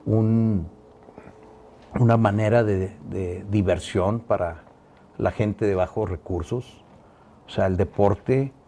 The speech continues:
debe de ser, en general, una actitud que deben de tener todos los países, una manera de, de, de educar a, a, al mundo, ¿no?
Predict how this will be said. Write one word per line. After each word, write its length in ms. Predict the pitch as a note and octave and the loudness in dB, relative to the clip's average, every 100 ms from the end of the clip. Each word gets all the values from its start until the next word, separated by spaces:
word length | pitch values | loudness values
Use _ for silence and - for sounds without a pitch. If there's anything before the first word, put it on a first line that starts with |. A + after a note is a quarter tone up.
| _ _ - | _ _ -2
debe 400 | G2 G#2 B2 A#2+ | 2 4 4 2
de 140 | F#2 | 0
ser, 420 | - G#2 A#2 C3 - _ _ _ _ _ - _ - - | 0 0 0 -2 -12 _ _ _ _ _ -20 _ -16 -4
en 140 | G#2+ | -4
general, 560 | F2+ G2 F2+ F2+ G#2+ A#2 A2+ | -2 -2 0 0 0 -2 -4
una 180 | A2 | -4
actitud 420 | A2+ - F#2 A2+ A2+ | -4 -6 -4 -4 -2
que 140 | A2 | -2
deben 260 | G2+ A#2+ G2+ | 0 0 -2
de 100 | G2 | -4
tener 380 | G2 F#2+ A2 | -4 -2 -2
todos 320 | - B2 B2+ B2+ | -4 -4 -2 -4
los 160 | A2 | -6
países, 720 | - F#2 B2 C3+ G2+ - - - | -4 -2 -2 -2 -6 -8 -12 -2
una 200 | A2+ B2+ | 0 2
manera 720 | A2 G2 G#2 A#2+ A2+ F2+ - _ - - - - | 0 0 0 2 0 -2 -8 _ -20 -20 -20 -6
de, 260 | G2+ F#2+ F2+ | 0 0 0
de, 460 | F#2+ F#2 F2 F2 - - | -2 -2 -2 -8 -16 -18
de 200 | F#2+ G2 | -8 -2
educar 580 | G2 F#2+ - G#2+ B2 G2+ - - - - - - - - | 0 0 2 2 2 -2 -10 -20 -20 -20 -20 -20 -16 -8
a, 280 | F2+ - - | -6 -6 -8
a, 500 | F#2+ F#2+ - - - | -8 -8 -10 -8 -2
al 140 | F#2+ | 2
mundo, 440 | G2+ C#3 D3 F#2 E2+ | 6 6 6 4 -2
¿no? 260 | G2+ C#3 | -4 -4